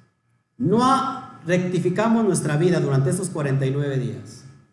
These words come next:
no podemos llegar al día cincuenta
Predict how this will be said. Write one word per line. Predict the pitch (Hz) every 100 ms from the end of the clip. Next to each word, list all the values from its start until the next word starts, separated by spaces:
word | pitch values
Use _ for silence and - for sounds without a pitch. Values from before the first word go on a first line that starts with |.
| _ _ _ _ _ -
no | 143 190 226 214
podemos | 185 196 214 196
llegar | 156 156 175 185 180
al | 147 147 147
día | 196 185
cincuenta | - 139 143 143 202 220 220 226 226 277 - - - -